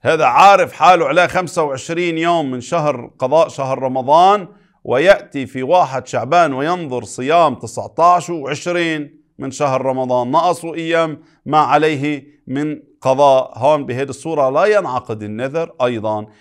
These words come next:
إلا إذا كان في عنا وقت موسع وعنا أيام قليلة فيصح النذر. فرضوا عليه خمسة أيام وبعد في شهر فنذر يوم، فهذا ما في مشكلة.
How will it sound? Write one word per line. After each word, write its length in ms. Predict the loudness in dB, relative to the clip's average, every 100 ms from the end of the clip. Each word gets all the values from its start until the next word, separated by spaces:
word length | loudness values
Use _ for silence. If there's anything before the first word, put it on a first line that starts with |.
| -10 -6
إلا 340 | 2 2 2
إذا 180 | -4 -6
كان 380 | 0 2 2 0 _ _
في 120 | -6
عنا 260 | -4 -2 0
وقت 320 | 0 0 -6
موسع 680 | -2 -2 -2 2 2 2 -6 _ _
وعنا 640 | -14 -8 -8 -6 -4 -4 -4
أيام 380 | 0 2 2
قليلة 520 | 0 -4 -2 -4 -6 -6
فيصح 840 | -2 0 0 -2 -8 -8 -10 -8
النذر. 340 | -8 -8 -8
فرضوا 360 | -8 -8 -6 -4
عليه 180 | -2 -2
خمسة 420 | -2 -10 -10 -10
أيام 280 | -4 -4 -4
وبعد 300 | -4 -4 -6
في 160 | -10
شهر 360 | -2 0 0 -2 _ _
فنذر 600 | -2 0 0 2 2 2
يوم، 360 | -2 -8 -10 _ _ _ _ _ _ _ _ _ -8
فهذا 440 | -4 -4 -4 -6
ما 120 | -8
في 180 | -8 -10
مشكلة. 400 | -12 -16 _